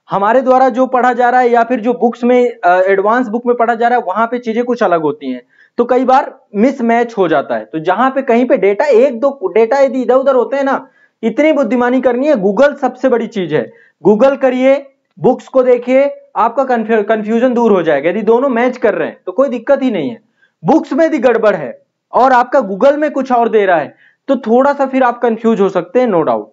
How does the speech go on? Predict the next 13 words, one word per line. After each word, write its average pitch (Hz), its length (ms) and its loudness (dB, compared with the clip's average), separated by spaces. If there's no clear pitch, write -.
ठीक 233 120 0
है, 277 60 4
तो 240 120 -8
इसलिए 269 480 0
confusion 233 720 -4
से 262 80 -4
काम 254 200 -4
नहीं 240 140 0
चलेगा, 151 320 -2
solution 233 540 0
से 254 120 -2
काम 165 200 -2
चलेगा। 120 380 -8